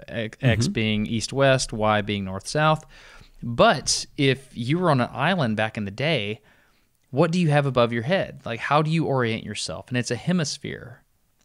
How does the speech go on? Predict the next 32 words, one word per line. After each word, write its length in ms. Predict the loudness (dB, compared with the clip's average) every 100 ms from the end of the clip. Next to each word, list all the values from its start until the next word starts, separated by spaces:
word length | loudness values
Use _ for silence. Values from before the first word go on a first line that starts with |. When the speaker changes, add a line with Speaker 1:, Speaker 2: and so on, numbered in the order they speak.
| _ _ _ _ _ -4
Speaker 1:
You 100 | -2
have 80 | 0
the 80 | 0
sun, 400 | 2 2 2 2
it 80 |
rises 400 | 2 2 2 0
in 100 | 2
one 160 | 2 0
place, 380 | 0 0 0 -2
and 80 | -4
it 60 |
goes 300 | 0 0 0
into 180 | -4 -8
the 160 | -8 -6
other, 120 | -4
and 100 | -6
it 80 | -6
travels 400 | -4 -4 -2 -2
in 60 |
an 160 | -2 -2
arc, 460 | 0 0 0 -8 -16 _ _ _ _
along 320 | -4 0 0
the 80 | -2
sky. 640 | -2 0 0 0 -2 -6 _ _ _ _ _ _ _ -4
And 140 | -2
so 140 | 2 2
you're 180 | 2 0
thinking 440 | 2 0 2 0
in 120 | 0 -2
terms 340 | -2 -2 -2
of 80 | -4
hemisphere. 800 | 0 2 0 -6 -10 -12 -16